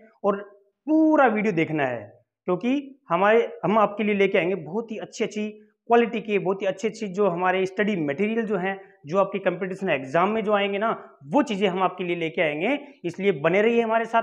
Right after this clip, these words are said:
में और देखते रहिए। किसी कवि ने कहा है कि विकल्प मिलेंगे बहुत मार्ग भटकाने के लिए, विकल्प <clears throat> मिलेंगे बहुत मार्ग भटकाने के लिए, संकल्प एक ही रखना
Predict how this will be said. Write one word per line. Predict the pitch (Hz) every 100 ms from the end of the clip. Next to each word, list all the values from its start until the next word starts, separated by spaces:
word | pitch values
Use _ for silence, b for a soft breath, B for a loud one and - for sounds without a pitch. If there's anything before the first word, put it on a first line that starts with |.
| 233
में | 247 247 B B
और | 175 160
देखते | 151 156 214
रहिए। | 208 202 220 220 - -
किसी | 214 247
कवि | 226 226
ने | 226
कहा | 226 180 175 190
है |
कि | 190 220 269 269 - _ _ _ _ _ 151
विकल्प | 147 196 277 294 294
मिलेंगे | 208 202 214 220
बहुत | 190 175 233 - - -
मार्ग | 165 175 185 220 220
भटकाने | 160 170 - 185 202
के | 202 175
लिए, | 156 123 - - _ _ 143
विकल्प | 147 175 214 247 247 240 - 156
<clears throat> | 151 - - _ _ -
मिलेंगे | 147 180 208 247 247
बहुत | 208 196 226
मार्ग | 196 180 196 196
भटकाने | 160 147 - 185 190
के | 202 202
लिए, | 175 190 247 - - -
संकल्प | - 233 226 277 311 247 -
एक | 208 214
ही | 202
रखना | 190 190 190 202 262 -